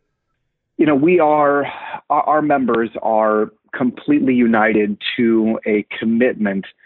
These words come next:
to the health and success of America's small businesses. And we are dedicated to advancing the best practices and standards that support responsible innovation and access to capital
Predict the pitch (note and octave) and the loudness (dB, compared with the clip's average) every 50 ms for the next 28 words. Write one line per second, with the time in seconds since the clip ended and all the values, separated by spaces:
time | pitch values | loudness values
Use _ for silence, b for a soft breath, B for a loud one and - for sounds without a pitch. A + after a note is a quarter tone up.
0 | b b b b b - B2 A2+ A2 - B2 B2 B2 - A#2 G#2+ - - - - | b b b b b -2 0 0 2 2 2 0 0 -2 -4 -4 -4 -8 -4 -2
1 | B2 A2+ G#2 - A2+ G2+ G2+ G2+ G2+ G2+ G#2 F#2+ - G2+ - - - G2+ F#2+ F#2 | -2 -2 0 -2 -2 -2 0 0 0 -2 -2 -2 -2 -4 -4 -4 -4 -2 -2 -2
2 | F2+ F#2 F#2 - E2+ - - - - - - - B B B B B B B B | -2 -4 -4 -6 -8 -10 -10 -10 -10 -12 -18 -20 B B B B B B B B
3 | B - G#2+ A2 A2+ B2+ B2+ B2+ B2 A#2+ A#2+ A#2 A2+ A2 A2 G#2 - _ _ - | B -4 -2 0 2 2 4 4 4 4 4 4 4 2 0 -2 -6 _ _ -18
4 | - A#2+ - C3+ C3+ C#3 D3 C#3+ - - C3 A#2+ A#2+ A2 - - A#2+ A2 G2+ A2 | -12 -4 0 0 2 2 0 -2 0 0 0 0 0 -2 -2 -4 -4 -4 -2 -2
5 | A#2 B2 B2+ A#2+ - C3 A#2 A2 G2+ G2+ A2 G#2+ - - - B2+ A2+ A2+ - A#2+ | 0 -2 -2 -2 -2 -2 -2 0 0 0 -2 -4 -4 -4 -2 0 0 0 -2 -8
6 | - - A#2+ G#2+ G#2 G#2+ G2 - - A2+ A2 A2 G#2 A2 A2 G2 - - G2+ - | -8 -6 -6 -4 -4 -4 -6 -4 -4 -2 -2 0 0 0 0 -2 -2 -6 -8 -6
7 | - - - _ - A#2 A2 F#2 - - - - - - A#2 A#2 C#3+ D3+ - D3 | -6 -8 -8 _ -2 -2 -2 -2 -4 -8 -12 -8 -2 0 2 2 2 0 0 -2
8 | A#2+ G#2+ G#2 G2+ F#2+ F#2+ F2+ - F#2+ F#2+ G2+ - - G2+ G2 F#2+ B B B B | 0 0 0 0 0 -2 -2 -2 -2 -2 -2 -2 -4 -4 -4 -4 B B B B
9 | B B B - A2+ G#2+ G#2+ A2 - - A2 - - A2 - - G#2 F#2 G2 - | B B B 0 0 2 0 0 -2 -4 -6 -4 -4 -8 -4 -2 0 0 0 0
10 | G2 F#2 F2 | -2 -6 -6